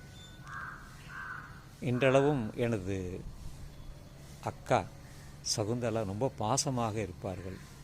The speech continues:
வருவார்கள், உரிமையுடன் பேசுவார்கள். இன்றளவும்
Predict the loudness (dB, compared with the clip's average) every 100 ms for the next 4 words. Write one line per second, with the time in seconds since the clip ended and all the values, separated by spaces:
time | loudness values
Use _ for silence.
0 | -10 -2 2 4 2 0 -4 -4 0 2
1 | 2 2 2 0 -2 -6 -2 -2 0 -2
2 | -4 -4 -8 -8 -8 -10 -12 -12 -10 -10
3 | -12 -4 0 4 4 6 6 4